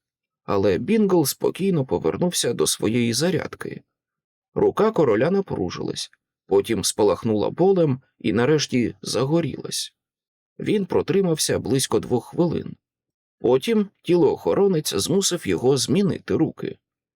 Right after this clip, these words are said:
«Ну, і що це за стиль?» запитав Квентін. «Є одна помилка, яку роблять люди. Думають, що існують різні стилі».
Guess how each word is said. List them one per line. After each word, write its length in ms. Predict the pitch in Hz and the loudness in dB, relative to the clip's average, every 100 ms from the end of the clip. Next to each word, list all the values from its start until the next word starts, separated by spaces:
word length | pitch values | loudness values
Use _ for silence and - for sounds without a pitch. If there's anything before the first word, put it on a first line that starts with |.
| _ _ - | _ _ -4
«Ну, 360 | 131 151 180 196 _ _ - | 2 4 4 0 _ _ -4
і 340 | 113 127 107 | -2 0 0
що 220 | 104 202 | 0 0
це 160 | 190 156 | 0 0
за 140 | 123 | 0
стиль?» 380 | 110 - 120 185 214 _ _ _ _ _ _ _ | 0 0 0 0 -4 _ _ _ _ _ _ _
запитав 720 | 110 175 - 175 - - - | -4 -4 -2 -2 -2 -6 -6
Квентін. 640 | - 147 - - - - - _ _ _ _ _ _ | -4 -2 -2 -8 -14 -16 -16 _ _ _ _ _ _
«Є 420 | 127 151 233 196 | -2 2 2 4
одна 320 | 143 131 156 | 2 2 0
помилка, 560 | 135 156 220 226 151 113 | 2 2 4 2 4 4
яку 300 | 107 - 160 | 4 4 4
роблять 440 | 165 160 165 170 | 4 4 2 2
люди. 420 | 226 196 - - - _ _ - | 2 2 2 -4 -8 _ _ -2
Думають, 600 | 147 175 165 147 120 - | 2 4 4 4 2 -6
що 220 | - 165 | 0 2
існують 520 | 175 - 220 139 117 | 2 2 2 2 0
різні 340 | 143 147 151 190 | 0 0 2 0
стилі». 460 | - 180 110 - | 2 2 2 -4